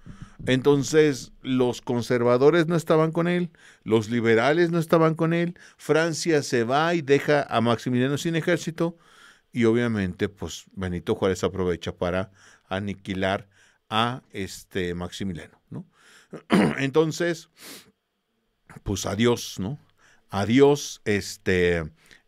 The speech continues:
eh, adiós el, el, el,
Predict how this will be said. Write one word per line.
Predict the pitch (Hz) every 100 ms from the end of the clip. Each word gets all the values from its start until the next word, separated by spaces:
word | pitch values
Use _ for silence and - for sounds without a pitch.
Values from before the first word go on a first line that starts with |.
| -
eh, | 101 95 92 92 92 92 92 -
adiós | 104 104 127 147 143 - -
el, | 104 101 95 95
el, | 101 95 92 90 90 90 85 _ - _ _ -
el, | 101 95 92 92 92 92 90